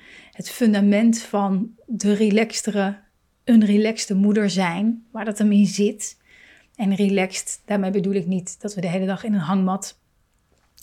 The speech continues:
op een rietje knabbelen. Maar relaxed in de zin dat ook met gedoe je jezelf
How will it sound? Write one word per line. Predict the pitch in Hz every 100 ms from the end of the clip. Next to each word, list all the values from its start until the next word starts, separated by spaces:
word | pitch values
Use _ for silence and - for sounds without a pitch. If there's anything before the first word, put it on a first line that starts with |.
| - - -
op | -
een | 202 185 180
rietje | 180 196 208
knabbelen. | - 190 175 175 190 _ - - - - _
Maar | 196 196 185 202 233
relaxed | 277 185 196 196 196 -
in | - 180
de |
zin | 170 190 190 190 202 226
dat | 208 -
ook | 240 247 - 196
met | 208 208
gedoe | - 185 180 233 165 - _ _ _ _ _
je | 185
jezelf | 190 175 185 190 196 - -